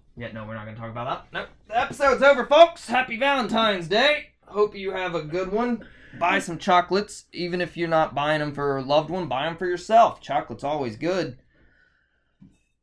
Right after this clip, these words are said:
Can't go wrong. Even if you just buy one little chocolate just to enjoy. Fucking buy it.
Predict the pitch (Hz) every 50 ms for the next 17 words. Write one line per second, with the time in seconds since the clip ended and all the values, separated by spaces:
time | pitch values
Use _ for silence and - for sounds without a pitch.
0 | _ _ _ _ _ - 151 147 - - 160 160 156 156 165 165 165 165 160 -
1 | - 208 240 233 254 240 196 175 156 156 - - - 127 120 113 104 101 117 143
2 | 147 143 143 143 139 131 - - 127 127 - - 107 82 - 110 104 - - 107
3 | 107 104 101 107 101 95 90 - - - 196 233 240 214 151 131 147 180 196 151
4 | -